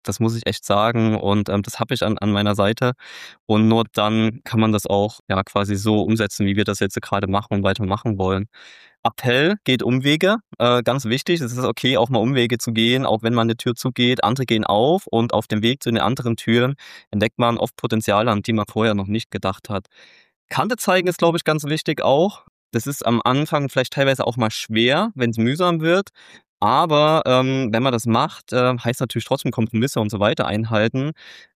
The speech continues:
Ähm, wenn man das aber macht, äh, heißt das, dass man mit der Zeit, äh, Mitstreiter, Mitstreiterinnen gewinnt, die das schätzen, dass man Kante zeigt. Und auf der anderen Seite man eben auch weiß, auf wen kann ich mich verlassen, wer ist da zuverlässig. Und ja,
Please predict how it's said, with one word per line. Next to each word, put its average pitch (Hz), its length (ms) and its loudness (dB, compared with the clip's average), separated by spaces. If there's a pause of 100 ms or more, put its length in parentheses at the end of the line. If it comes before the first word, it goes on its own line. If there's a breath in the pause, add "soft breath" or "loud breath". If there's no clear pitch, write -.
(120)
Ähm, 117 420 2
wenn 123 100 4
man 151 60 2
das 135 100 0
aber 117 160 2
macht, 123 380 -2
äh, 120 260 2
heißt 120 300 -2
das, - 120 -4
dass - 280 0
man 123 500 0
mit 110 160 -2
der 107 100 0
Zeit, 123 520 -2
äh, 117 220 2
Mitstreiter, 139 680 0
Mitstreiterinnen 113 720 0
gewinnt, 147 460 -2 (200)
die 120 360 2
das - 180 -4
schätzen, - 380 -4
dass 156 120 -4
man 143 100 0
Kante 143 240 -4
zeigt. 135 340 0
Und 113 60 2
auf - 80 -4
der - 120 -2
anderen 123 260 0
Seite 113 240 2
man 110 200 2 (220)
eben 110 220 0
auch 113 240 0
weiß, 110 360 0
auf 113 160 -4
wen 110 120 0
kann 117 160 -2
ich 113 80 -4
mich 110 140 -4
verlassen, 110 560 0
wer 104 200 0
ist - 140 -8
da 104 80 -2
zuverlässig. 98 680 -4 (920 loud breath)
Und 98 440 -2 (180)
ja, 120 380 0